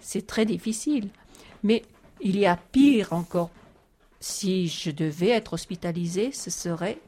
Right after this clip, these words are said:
un drame. Les, les hôpitaux sont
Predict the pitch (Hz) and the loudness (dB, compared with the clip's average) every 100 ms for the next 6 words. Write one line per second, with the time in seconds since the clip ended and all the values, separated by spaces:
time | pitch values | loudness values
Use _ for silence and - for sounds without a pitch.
0 | _ - 175 165 143 147 156 170 - - | _ -6 -4 -2 -4 -8 -10 -14 -18 -20
1 | _ - _ - - _ _ - 165 156 | _ -20 _ -20 -20 _ _ -6 -4 -2
2 | 147 151 151 151 147 - 226 285 - 156 | -2 -4 -4 -6 -8 -2 -2 -2 -4 -4
3 | 151 160 | -4 -6